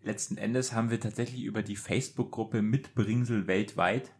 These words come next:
müsst ihr euch merken für zukünftige Reisen, eine nette Dame gefunden, die Katja, und die hat mir, ja, zwei Monate später die Kreditkarte nach Hanoi mitgebracht, weil sie da in den Urlaub geflogen ist von Deutschland aus.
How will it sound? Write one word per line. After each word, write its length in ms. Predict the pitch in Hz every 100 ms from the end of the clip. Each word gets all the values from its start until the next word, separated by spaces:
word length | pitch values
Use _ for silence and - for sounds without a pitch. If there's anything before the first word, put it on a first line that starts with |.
| _ -
müsst 280 | 104 101 -
ihr 40 |
euch 180 | 92 90
merken 460 | 90 98 - 110 131
für 280 | - 95 92
zukünftige 580 | - 101 98 - 95 90
Reisen, 360 | - 92 110 - - - - - -
eine 220 | - 104
nette 260 | 101 113 110
Dame 320 | 101 120 127
gefunden, 480 | 98 - 101 104 107
die 120 | 95
Katja, 680 | - - - - 87 117 131 - _ - _ - _
und 500 | 104 104 104 101 104 - _ 120
die 220 | 127 117
hat 200 | 104 -
mir, 440 | 113 113 113 110 - -
ja, 280 | 98 101 101 -
zwei 280 | - - 95
Monate 340 | 117 113 104 101
später 560 | - 104 117 123 127 - - - - _ -
die 400 | 107 104 104 104
Kreditkarte 640 | - 110 120 - 107 101
nach 320 | 98 98 - - -
Hanoi 340 | 104 120 160
mitgebracht, 560 | 113 - - - 85 -
weil 100 | 92
sie 160 | 92 92
da 140 | 92
in 60 | 107
den 120 | 120
Urlaub 300 | - 131 113
geflogen 340 | 98 - 85 82
ist 100 | -
von 140 | 92
Deutschland 440 | 82 - 90 85
aus. 360 | - - -